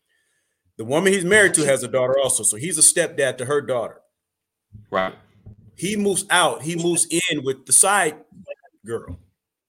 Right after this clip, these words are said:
Speaker 1: who has a daughter, and there's a granddaughter. He's taking care of that house. He left his house. His stepdaughter's father, her natural father, passes away.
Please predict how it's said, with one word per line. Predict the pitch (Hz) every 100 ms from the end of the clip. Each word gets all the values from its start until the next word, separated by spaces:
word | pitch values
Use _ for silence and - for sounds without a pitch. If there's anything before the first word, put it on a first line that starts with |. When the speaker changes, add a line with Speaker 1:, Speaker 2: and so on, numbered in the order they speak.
| _ _ -
Speaker 1:
who | 143
has | 131 117
a | 110
daughter, | 120 98 - - - -
and | 123 117
there's | 113
a | 117
granddaughter. | 120 117 95 73 - _ _ _ _ _ _ _ _ _ _ _ _ _ _
He's | 302 -
taking | - 170 160
care | 160 143
of | 151
that | 165
house. | 156 147 147 - - - - _ _ _ _ _
He | 156 160
left | 135 160 156
his | 151 139
house. | 120 - - - _ _ _ _ _ _ _ _ _ _ _ _ _ _ _ _ _
His | 143 143 -
stepdaughter's | - 185 180 165 160 156 151 - - _ -
father, | - 160 151 123 101
her | 123
natural | 123 143 151 143
father, | 139 135 131
passes | 120 135 127 -
away. | 123 120 82